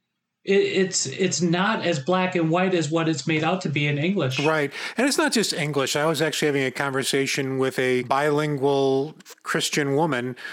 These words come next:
Speaker 2: who is also very, who is very much an ally. And, uh, she is, like, telling me that there was a, there is a very similar,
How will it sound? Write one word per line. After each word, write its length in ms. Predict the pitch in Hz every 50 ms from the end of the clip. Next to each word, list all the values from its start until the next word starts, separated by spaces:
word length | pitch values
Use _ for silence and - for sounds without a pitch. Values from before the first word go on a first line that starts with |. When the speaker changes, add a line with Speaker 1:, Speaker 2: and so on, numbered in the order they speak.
| - - -
Speaker 2:
who 340 | - 147 147 151 151 151 165
is 400 | 170 165 147 147 147 143 - -
also 440 | 156 147 139 143 139 - 151 143 131
very, 500 | 120 135 135 135 135 135 135 147 - - - 139 131 151
who 120 | 170 180 147
is 120 | 139 123
very 140 | - 147 143
much 200 | 139 139 - -
an 100 | 127 120
ally. 460 | 123 131 151 165 139 110 107 110 117
And, 560 | 131 151 147 135 135 139 135 135 135 135 127 - - - - - - -
uh, 380 | - 131 123 127 123 123 123 123 123 127 - - 180 156 143 - _ _ _ _ _ _ _ _ _
she 280 | - - - - 180 180
is, 280 | 175 143 - - - _ _ -
like, 280 | 165 135 135 131 - -
telling 300 | - 156 147 151 147 143
me 100 | 147 143
that 160 | 139 131 -
there 160 | 151 143 143
was 160 | 143 127 120
a, 320 | 135 131 131 127 127 139 160
there 200 | 131 139 139 139
is 120 | 135 131
a 100 | 131 127
very 320 | 120 113 143 139 131 127
similar, 840 | 120 - - - 175 165 156 156 151 147 151 147 147 147 143 143